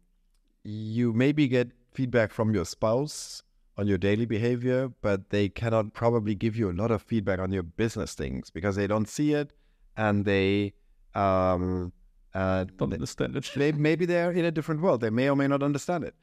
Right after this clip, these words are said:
Speaker 2: Yeah.
Speaker 1: And, and so in a way, a coach can be a therapist, a partner, a, a mentor, and,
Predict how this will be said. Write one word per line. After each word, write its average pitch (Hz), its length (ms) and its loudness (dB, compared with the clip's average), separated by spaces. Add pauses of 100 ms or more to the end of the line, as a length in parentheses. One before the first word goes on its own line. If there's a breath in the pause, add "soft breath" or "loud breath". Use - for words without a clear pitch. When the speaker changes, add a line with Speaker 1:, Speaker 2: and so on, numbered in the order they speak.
Speaker 2:
Yeah. - 200 -10
Speaker 1:
And, 117 500 0 (640)
and 117 520 0 (100)
so 104 640 2 (380)
in 156 140 2
a 143 60 2
way, 131 460 0
a 110 80 -6
coach 143 520 -2
can 120 220 0
be 104 440 -2 (240)
a 107 80 -4
therapist, 135 1000 -2 (320)
a 95 60 -6
partner, 131 840 0 (380)
a, 90 100 -2 (140)
a 92 120 0
mentor, 131 840 0 (540 soft breath)
and, 110 380 2